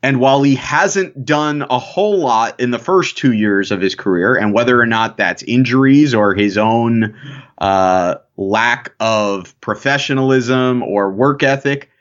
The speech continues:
he seems to be putting it together this preseason. And if DeVante Parker has the breakout that all of the Dolphin fans are hoping for,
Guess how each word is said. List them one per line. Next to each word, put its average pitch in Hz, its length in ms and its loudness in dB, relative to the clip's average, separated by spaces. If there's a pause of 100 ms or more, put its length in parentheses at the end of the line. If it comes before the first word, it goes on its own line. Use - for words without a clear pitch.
(720)
he 165 220 -2
seems 226 500 0
to 220 120 0
be 202 140 2
putting 175 340 0
it 160 120 -2
together 123 600 -2 (280)
this 127 200 -2
preseason. 95 720 -10 (640)
And 139 100 0
if 139 140 0
DeVante 208 640 0
Parker 127 680 -2
has 135 320 0
the 160 100 0
breakout 139 760 -4 (260)
that 131 340 -2 (100)
all 247 300 4
of 202 140 -4
the 220 80 -4
Dolphin 196 420 2
fans 165 320 -4
are 127 80 0
hoping 156 560 -2
for, 104 480 -4